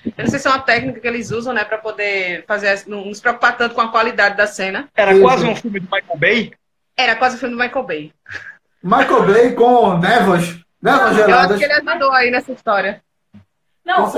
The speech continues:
Speaker 3: certeza.
Speaker 4: recu-, o, o
Speaker 1: É
Speaker 4: recurso
Speaker 1: aquela
Speaker 4: foi
Speaker 1: cena,
Speaker 4: massa.
Speaker 1: aquela
Speaker 4: É
Speaker 1: cena muito
Speaker 4: interessante.
Speaker 1: deprimidas, sabe? Muito balançadas, assim, que você não consegue, às vezes, entender muito bem. Você fica olhando e tentando entender.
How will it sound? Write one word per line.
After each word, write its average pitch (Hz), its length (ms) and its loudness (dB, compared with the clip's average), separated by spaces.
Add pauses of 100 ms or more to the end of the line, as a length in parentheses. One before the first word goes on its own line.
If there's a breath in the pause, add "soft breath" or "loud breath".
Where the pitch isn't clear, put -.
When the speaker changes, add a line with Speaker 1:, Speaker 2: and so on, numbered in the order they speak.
(100)
Speaker 3:
certeza. 381 160 0
Speaker 4:
recu-, - 320 -10
o, 285 500 -8
o 349 40 -6
Speaker 1:
É 349 80 0
Speaker 4:
recurso 349 260 0
Speaker 1:
aquela 392 100 2
Speaker 4:
foi 277 140 -4
Speaker 1:
cena, 370 160 -6
Speaker 4:
massa. 349 240 -2
Speaker 1:
aquela 349 400 0
Speaker 4:
É - 20 -4
Speaker 1:
cena 339 180 2 (100)
muito 359 60 -2
Speaker 4:
interessante. 359 440 2
Speaker 1:
deprimidas, 277 440 -8
sabe? 302 380 -2
Muito 277 300 -4
balançadas, 247 720 0
assim, 240 280 -4
que - 60 -10
você 269 220 -2
não 277 80 -4
consegue, 247 460 0
às 233 100 -4
vezes, 233 200 -2
entender 247 440 -6
muito 262 220 -10
bem. 214 300 -2
Você 269 160 -4
fica 269 220 -2
olhando 240 320 0
e 240 60 -10
tentando 240 320 -2
entender. 226 500 -2